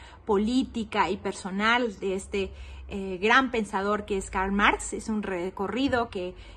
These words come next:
que traza, pues, todos los claroscuros de su pensamiento, de las ideas más controvertidas, las más lúcidas, las más innovadoras. Y hablar de Karl Marx es hablar también de toda esta época,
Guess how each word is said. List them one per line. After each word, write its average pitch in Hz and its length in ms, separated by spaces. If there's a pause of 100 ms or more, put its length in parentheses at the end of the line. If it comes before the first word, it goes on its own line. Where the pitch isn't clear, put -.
(100)
que 190 120
traza, 220 600
pues, - 280
todos 202 280
los 190 200
claroscuros 208 720
de 196 80
su 190 160
pensamiento, 208 800
de 196 120
las 180 200
ideas 196 280
más 196 180
controvertidas, 196 1040 (220)
las 196 180
más 196 240
lúcidas, 202 520
las 190 180
más 196 300
innovadoras. 214 800 (300)
Y 262 340 (160)
hablar 202 320
de 202 120
Karl 202 180
Marx 214 320
es 208 140
hablar 185 280
también 190 300
de 185 120
toda 220 280
esta 220 300
época, 269 420